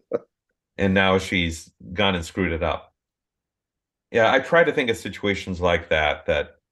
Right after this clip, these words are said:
Speaker 2: might be really subtle in terms of their physical action, but reveal the, the heart of these people. And yeah, I,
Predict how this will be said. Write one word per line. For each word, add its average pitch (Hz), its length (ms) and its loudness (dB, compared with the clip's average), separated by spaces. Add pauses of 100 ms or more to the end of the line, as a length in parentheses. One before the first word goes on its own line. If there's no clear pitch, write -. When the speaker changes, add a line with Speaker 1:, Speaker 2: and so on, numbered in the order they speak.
(100)
Speaker 2:
might 123 320 -2
be 135 60 -2
really 127 280 -4
subtle 117 380 -4
in 87 100 -6
terms 98 360 -4
of 87 80 -8
their 90 140 0
physical 104 440 -2
action, 110 520 -2 (840)
but 90 640 2 (480)
reveal 110 460 2
the, 85 300 2 (100)
the 90 160 -4
heart 90 280 2
of 78 100 -6
these 80 180 -12
people. - 500 -20 (1400)
And 110 520 0 (1600)
yeah, 190 260 2
I, 113 260 -2